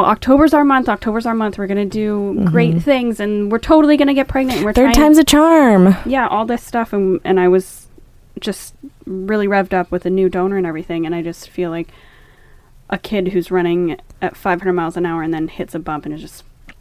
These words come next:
Speaker 1: right on your face, like, splat.
Speaker 2: Yeah.
Speaker 1: And I don't know why this seems, this is so devastating to me, because I know, okay, well, next month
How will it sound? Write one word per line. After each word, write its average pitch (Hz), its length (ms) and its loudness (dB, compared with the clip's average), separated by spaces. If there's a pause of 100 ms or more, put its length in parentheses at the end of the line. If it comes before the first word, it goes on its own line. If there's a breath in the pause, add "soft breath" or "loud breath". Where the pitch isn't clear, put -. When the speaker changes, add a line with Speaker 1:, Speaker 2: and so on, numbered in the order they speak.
(160)
Speaker 1:
right 185 180 -4
on 160 100 -8
your 165 100 -8
face, - 580 -14
like, - 200 -14
splat. - 720 -4 (400 soft breath)
Speaker 2:
Yeah. 160 420 -2
Speaker 1:
And 214 120 -4
I 220 40 -4
don't 226 300 0
know 220 140 0
why 185 460 2
this 185 220 -6
seems, 180 360 -4
this 185 240 -8
is 185 80 -6
so 185 240 -4
devastating 190 640 -6
to 262 100 -8
me, 247 80 -6
because 240 240 -8
I 185 120 -2
know, 190 440 -2 (280 soft breath)
okay, 247 200 0
well, 180 160 0
next 202 420 -6
month - 540 -10